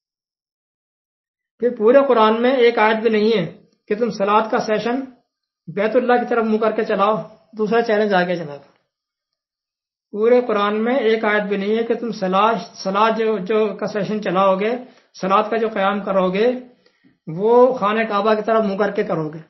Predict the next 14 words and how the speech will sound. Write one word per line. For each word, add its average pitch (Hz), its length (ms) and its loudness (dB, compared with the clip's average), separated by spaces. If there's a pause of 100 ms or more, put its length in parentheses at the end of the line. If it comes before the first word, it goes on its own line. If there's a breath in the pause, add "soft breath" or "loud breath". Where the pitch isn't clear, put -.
(2750)
दूध 226 260 -4
पत्ती 262 220 -4
चाय 226 220 0
पिलाऊंगा 208 360 0
जनाब, 214 500 -2
अगर 226 200 -2
कोई 240 200 2
एक 240 340 6
आयत 226 200 0
भी 233 100 0
निकाल 202 280 -2
कर 208 120 -4
दिखा 165 260 -4
दे। 165 120 -6